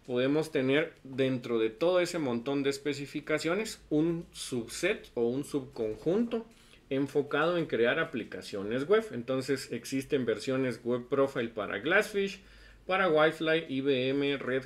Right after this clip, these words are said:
Hat, Eclipse e InforSuite. ¿Qué tienen todos estos en común? Si yo aprendo Java E E, puedo trabajar en cualquiera de estos servidores. Si el día de hoy yo tengo un trabajo donde, por ejemplo, ellos están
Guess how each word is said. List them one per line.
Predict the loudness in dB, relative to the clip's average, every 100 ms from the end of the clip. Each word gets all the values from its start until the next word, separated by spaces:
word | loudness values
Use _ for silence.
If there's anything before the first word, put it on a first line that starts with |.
| -4
Hat, | -6 -6
Eclipse | -8 -4 -4 -2 -4 -4
e | -6
InforSuite. | -8 -6 -2 0 2 0 0 -12 -14 -20 -20 _ _
¿Qué | 0 0
tienen | 2 2 2 2
todos | 4 4 2
estos | -4 -4 -4
en | -4 -2
común? | 4 4 2 -4 -20 -20 -20 -20 -20 -12
Si | -6 -6 2
yo | 6 6 2 0
aprendo | 0 2 0 2 2 0 2
Java | 4 4 4 4
E | 2 2
E, | 0 -2 -14 _ _
puedo | 0 2 2 2
trabajar | 2 2 2 0 0 -2 -2
en | -4
cualquiera | -2 -4 -4 -4 -2 0
de | -2
estos | -4 -6 -2
servidores. | -2 0 4 4 2 -6 -14 -20 -14
Si | -2 2
el | 2
día | 2 2
de | 4
hoy | 2
yo | 0 -2
tengo | -2 -2 -2
un | -2
trabajo | 0 2 2 2 0
donde, | 0 0 -4
por | -2 -2
ejemplo, | -2 -2 -2 0 0 0
ellos | 2 2 0
están | -6 -2 0 0